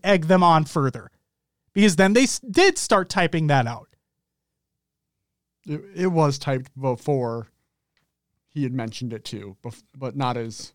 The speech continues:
Speaker 2: extensive in that moment.
Speaker 1: Regardless, it doesn't change the fact that you didn't have to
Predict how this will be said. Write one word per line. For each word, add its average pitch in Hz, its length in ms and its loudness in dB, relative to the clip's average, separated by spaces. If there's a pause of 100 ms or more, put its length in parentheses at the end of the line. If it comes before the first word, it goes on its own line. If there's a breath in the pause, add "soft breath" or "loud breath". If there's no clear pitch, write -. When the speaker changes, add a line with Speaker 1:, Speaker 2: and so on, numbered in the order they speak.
Speaker 2:
extensive 127 500 -8
in 117 80 -10
that 113 160 -14
moment. 113 280 -18
Speaker 1:
Regardless, 170 760 0 (500)
it 170 100 -6
doesn't 196 260 2
change 214 340 0
the 196 100 0
fact 175 320 0
that 175 160 0
you 165 100 0
didn't 196 320 0
have 185 300 -2
to 165 120 -6